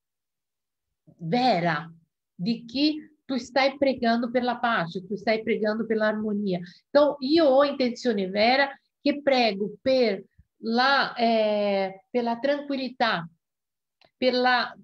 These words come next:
per la, per la, il ritorno alla normalità, perché questa situazione, eh, sparisca,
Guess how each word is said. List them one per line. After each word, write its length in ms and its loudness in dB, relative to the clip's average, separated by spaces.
per 220 0
la, 520 0
per 160 0
la, 220 0
il 80 2
ritorno 640 0
alla 180 -2
normalità, 960 -4
perché 460 -4
questa 500 0
situazione, 1080 -4
eh, 460 -2
sparisca, 920 -2